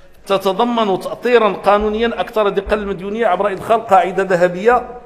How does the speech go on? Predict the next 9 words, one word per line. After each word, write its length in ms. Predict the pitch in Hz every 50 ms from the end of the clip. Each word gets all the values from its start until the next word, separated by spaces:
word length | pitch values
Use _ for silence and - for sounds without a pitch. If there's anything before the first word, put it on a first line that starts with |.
| - - - - - - -
تنص 380 | 165 202 233 226 - - 214
على 320 | 185 143 160 175 185 185 170
ق-، 560 | 151 - - - 233 - - - - - - -
حصر 320 | - 240 233 233 - 190
الاقتراضات 800 | 185 180 180 185 - - 185 185 202 190 185 202 220 208 - 196
في 100 | 180 185
تمويل 360 | - 185 175 196 208 208 208
نفقات 380 | 208 180 160 180 - 190 185 190
الاستثمار 760 | 165 - - - 143 151 165 202 220 240 240 220 233 -